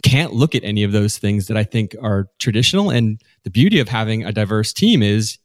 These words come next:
you don't have to, because when Arlen, who's our founder, looks at, you know, a Black woman who's come through all these challenges to get to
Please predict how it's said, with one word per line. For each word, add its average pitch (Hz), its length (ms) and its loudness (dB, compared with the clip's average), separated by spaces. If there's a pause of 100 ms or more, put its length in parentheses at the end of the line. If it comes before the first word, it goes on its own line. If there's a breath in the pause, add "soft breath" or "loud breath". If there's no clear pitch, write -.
you - 80 0
don't 185 140 2
have 185 220 -2
to, 101 140 -2
because 107 480 -2 (480 loud breath)
when 120 160 0
Arlen, 135 420 4
who's 131 200 6
our 113 140 0
founder, 151 420 0
looks 123 300 0
at, 110 300 -4 (180)
you 120 100 -4
know, 92 380 -4 (400)
a 110 80 -8
Black 110 400 -2
woman 123 320 2
who's 107 560 -2 (220)
come 143 180 0
through 135 240 -2
all 143 260 -4
these 143 220 0
challenges 120 560 -2
to 107 140 -8
get 113 180 -2
to 107 380 -2